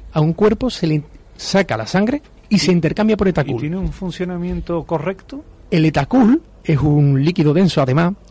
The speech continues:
Speaker 1: que entra en las venas a una, entre unos cinco y siete grados, y esta sustancia es capaz de mantener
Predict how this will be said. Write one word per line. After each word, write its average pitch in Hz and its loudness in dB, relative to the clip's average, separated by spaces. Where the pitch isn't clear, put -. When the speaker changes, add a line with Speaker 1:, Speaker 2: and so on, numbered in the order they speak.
Speaker 1:
que 151 -2
entra 156 0
en 151 2
las 120 -2
venas 143 -2
a 139 0
una, 131 -2
entre 131 -4
unos 135 0
cinco 190 2
y 131 2
siete 143 0
grados, 160 0
y 151 2
esta 185 -2
sustancia 202 0
es 190 -4
capaz 175 -2
de 160 0
mantener 147 -2